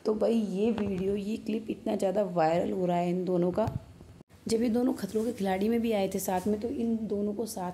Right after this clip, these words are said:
में देखना fans को काफ़ी पसंद आता था। अब जब से ये clip आया है और फैजू का जो reaction है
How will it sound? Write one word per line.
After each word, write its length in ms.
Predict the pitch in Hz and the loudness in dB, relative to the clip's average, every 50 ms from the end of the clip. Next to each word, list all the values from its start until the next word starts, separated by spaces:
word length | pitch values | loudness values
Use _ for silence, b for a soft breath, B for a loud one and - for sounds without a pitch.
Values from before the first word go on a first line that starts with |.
| - - | -6 -6
में 80 | 226 202 | -4 -2
देखना 320 | 208 190 185 190 196 196 | -2 -2 -2 -4 -6 -6
fans 360 | - - 190 180 170 165 - | -6 -4 -2 -2 -2 -2 -2
को 100 | - 220 | -6 -6
काफ़ी 360 | 208 - 185 175 165 - 214 | -2 -2 -4 -4 -2 -4 -6
पसंद 420 | 214 - - 196 - - 214 208 196 | -4 0 0 0 2 2 0 0 0
आता 260 | 175 156 160 160 143 | 0 -2 -2 -6 -8
था। 180 | - 156 147 - B B B B B B B B | -6 -8 -10 -10 B B B B B B B B
अब 160 | - 185 180 170 | -2 -2 -2 0
जब 140 | - 185 | -2 -4
से 180 | 185 - - 226 | -2 -2 -2 -2
ये 80 | 226 214 | -2 -2
clip 360 | 214 - 208 226 220 - 208 | -2 -2 -2 -2 -2 -4 -4
आया 240 | 196 185 185 180 175 | 0 0 2 2 2
है 320 | 170 170 180 185 185 185 B B B B - - | 2 2 0 -2 -4 -8 B B B B -4 -4
और 100 | 196 185 | -4 -4
फैजू 500 | - - - 190 180 180 175 175 202 190 - | -6 -6 -6 -4 -2 -2 -2 -4 -6 -2 0
का 100 | 208 202 | 0 0
जो 140 | 196 208 202 | 2 0 -2
reaction 640 | 185 175 170 180 170 175 - - - 208 202 196 | 0 0 -2 -2 -4 -2 -4 -4 -2 0 0 0
है 300 | 180 180 180 175 170 | 0 0 -2 -4 -8